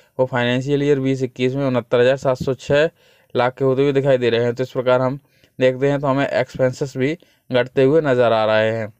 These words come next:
अब हम कंपनी के, अ, जो है profit and loss statement को देख लेते हैं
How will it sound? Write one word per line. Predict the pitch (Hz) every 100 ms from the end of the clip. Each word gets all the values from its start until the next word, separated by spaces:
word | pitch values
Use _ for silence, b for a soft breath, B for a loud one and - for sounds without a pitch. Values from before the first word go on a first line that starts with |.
| _ _ _ _ _ _ - -
अब | 156 147
हम | 147
कंपनी | 131 127 131 135
के, | 131 143
अ, | - _ _ _ _ - 143 127 131
जो | 127 127
है | 127 131 123
profit | 131 127 139
and | 131 127 123
loss | 131 127 -
statement | 127 127 123
को | 123
देख | 123 120
लेते | 123 120 123
हैं | 135